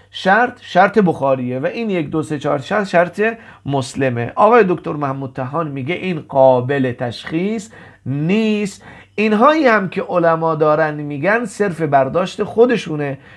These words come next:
چون آقای بخاری و آقای مسلم اصلاً بیان نکردن منظور ما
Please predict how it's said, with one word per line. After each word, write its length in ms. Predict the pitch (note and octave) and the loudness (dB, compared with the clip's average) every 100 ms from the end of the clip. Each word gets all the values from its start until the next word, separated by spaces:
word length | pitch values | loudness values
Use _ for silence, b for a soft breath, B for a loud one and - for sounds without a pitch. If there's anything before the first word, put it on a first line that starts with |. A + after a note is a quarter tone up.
| B | B
چون 160 | G3 F#3 | -2 4
آقای 400 | D#3+ D3 C#3+ C3+ | 4 4 2 0
بخاری 360 | C3 C3 C3 | -2 -2 -2
و 100 | B2 | 0
آقای 240 | A#2+ B2 A#2+ | -2 -2 -4
مسلم 340 | A2+ - A#2+ | -8 -8 -8
اصلاً 540 | - A2+ - D3+ C3+ A#2 - - | -8 -10 -2 -2 -2 -6 -6 0
بیان 920 | C3 B2 B2+ C#3+ F3+ G#3 A#3 B3 - _ _ - | 2 2 2 4 4 4 0 -2 -6 _ _ -10
نکردن 840 | C#3 E3 F3 D3+ C3 B2+ A#2+ A#2+ | 0 2 2 2 2 2 -2 -4
منظور 640 | A#2 A#2+ A#2 A2 B2 A#2+ | -4 -6 -6 -8 -6 -6
ما 440 | A#2 C3+ F3 G3+ | -2 2 4 2